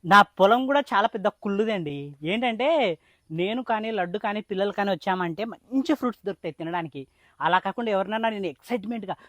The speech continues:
"రే రండి మా పొలంకి రండి, మా పొలంకి వస్తే సూపర్ ఉంటాయి తీసుకొస్తానా?" అప్పుడు ఒక్క ఫ్రూట్ ఉండదు. ఇప్పుడు చూడండి పొలం నిండా పండాయి, కానీ అప్పుడైతే ఒక్కటి ఉండదు, and ఉన్నా కూడా ఈ టేస్ట్ ఉండవు.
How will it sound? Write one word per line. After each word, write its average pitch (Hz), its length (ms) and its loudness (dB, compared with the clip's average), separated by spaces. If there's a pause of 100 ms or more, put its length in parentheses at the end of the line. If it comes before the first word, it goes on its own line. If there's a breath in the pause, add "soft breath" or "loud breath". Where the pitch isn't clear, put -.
"రే 165 180 -2
రండి 160 240 -8
మా 185 100 -4
పొలంకి 160 340 -8
రండి, 156 200 -10
మా 165 100 -6
పొలంకి 147 300 -12
వస్తే 156 160 -20
సూపర్ - 420 -16
ఉంటాయి 185 200 -6
తీసుకొస్తానా?" 165 500 -12 (300 soft breath)
అప్పుడు 226 180 2
ఒక్క 220 180 -2
ఫ్రూట్ 294 280 -2
ఉండదు. 294 340 0 (520)
ఇప్పుడు 196 320 -6
చూడండి 359 260 4
పొలం 226 300 0
నిండా 311 280 2
పండాయి, 302 420 0 (260 soft breath)
కానీ 269 140 0
అప్పుడైతే 285 260 0
ఒక్కటి 294 340 2
ఉండదు, 330 380 4 (260 soft breath)
and 349 120 6
ఉన్నా 311 260 4
కూడా 403 180 2
ఈ 440 60 0
టేస్ట్ 370 280 -4
ఉండవు. 330 240 2